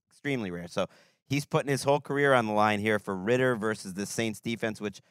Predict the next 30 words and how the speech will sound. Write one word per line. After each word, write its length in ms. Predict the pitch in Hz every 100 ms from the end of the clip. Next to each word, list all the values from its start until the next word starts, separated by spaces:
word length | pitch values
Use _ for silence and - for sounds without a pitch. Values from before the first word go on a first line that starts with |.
| _ _
will 160 | 117 131
be 120 | 143
without 300 | 131 131 120
Marshawn 400 | 123 127 127 120
Lattimore, 460 | 120 113 117 117 -
will 180 | - 110
be 120 | 117
without 280 | 117 117 110
Michael 260 | 110 107 101
Thomas, 420 | 117 107 110 -
and 100 | -
as 120 | 95 87
Dan 360 | 110 110 107
mentioned, 380 | 104 101 104 95 - _ _ _ _
Carr, 360 | - 127 131 131
as 160 | 117 101
we're 100 | 104
taping 480 | 151 160 131 113
Wednesday 400 | 107 113 107 101
morning, 500 | 107 120 120 113 104
is 260 | 95 92 85 -
uncertain. 600 | 113 101 - 117 82 87
He's 100 | 90
still 240 | 135 135 -
in 160 | 147
the 80 | 165
concussion 480 | 160 147 156 151 147
protocol, 480 | 151 147 143 143 139
but 200 | 113 101 _ _ _ _ _ - _ _ _
there's 280 | 113 113 101